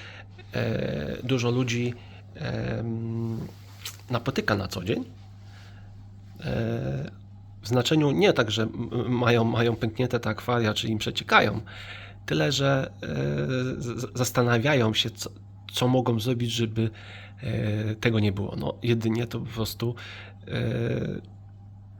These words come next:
kupić akwarium, zamówić w dobrej firmie z, z gwarancją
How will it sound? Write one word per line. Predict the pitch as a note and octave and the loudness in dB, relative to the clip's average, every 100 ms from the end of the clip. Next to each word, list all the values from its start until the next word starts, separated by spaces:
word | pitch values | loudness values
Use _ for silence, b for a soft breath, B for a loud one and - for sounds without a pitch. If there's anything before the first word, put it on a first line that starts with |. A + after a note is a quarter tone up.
| - - - | -18 -16 -8
kupić | - C#3 B2 A#2+ | -4 0 0 0
akwarium, | A2+ - A2 G2 F#2+ A2 | -2 2 2 2 -2 -2
zamówić | A#2+ A2+ A2+ G2+ F#2+ | 0 2 2 0 -4
w | - A#2+ | -6 0
dobrej | A#2 A#2 A#2 | 2 4 2
firmie | - A2 G#2 G2+ A2 | 2 -2 -2 -2 -4
z, | - - | -8 -8
z | A2 | -6
gwarancją | G#2+ G#2+ G#2 G2+ G2 - C#3 F#3 | 0 2 4 2 0 -2 -2 -4